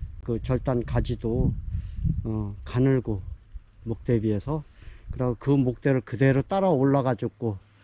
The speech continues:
위에서 탑도, 어, 마무리가 잘 돼 있고, 어, 뭐 피가 조금 약해서 그렇지,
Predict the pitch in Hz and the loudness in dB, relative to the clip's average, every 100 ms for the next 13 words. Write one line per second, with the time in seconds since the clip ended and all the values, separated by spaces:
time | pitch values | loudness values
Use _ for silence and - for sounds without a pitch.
0 | - - - - 139 135 135 - 190 - | -20 -20 -8 4 6 6 4 0 -4 0
1 | 160 143 117 101 - 117 123 110 123 131 | 2 2 0 -8 -10 -2 0 2 4 4
2 | 127 123 - 123 113 101 113 104 - 101 | 4 0 0 0 0 0 0 0 -4 -8
3 | - - - - - 113 101 95 _ _ | -8 -20 -20 -20 -14 -8 -8 -8 _ _
4 | _ _ _ _ - 123 113 98 98 - | _ _ _ _ 0 4 4 0 -8 -16
5 | - - - - - - - 247 226 - | -20 -20 -20 -20 -20 -6 0 2 2 0
6 | 220 - 196 175 135 90 - - _ - | -6 0 6 6 6 2 -8 -20 _ -20
7 | - 131 120 - 143 147 131 120 - 175 | -10 -8 -2 0 4 4 4 0 -2 -4
8 | 156 | -2